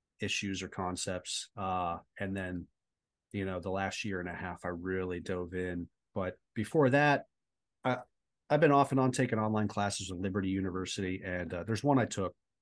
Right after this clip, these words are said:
and I only say that 'cause it pointed me to a book. And that book was called Prevailing Worldviews of Western Society, and it's by a guy,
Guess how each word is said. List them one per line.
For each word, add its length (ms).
and 140
I 40
only 140
say 200
that 200
'cause 100
it 100
pointed 240
me 120
to 140
a 40
book. 340
And 140
that 160
book 200
was 140
called 240
Prevailing 460
Worldviews 480
of 80
Western 320
Society, 920
and 140
it's 140
by 260
a 60
guy, 580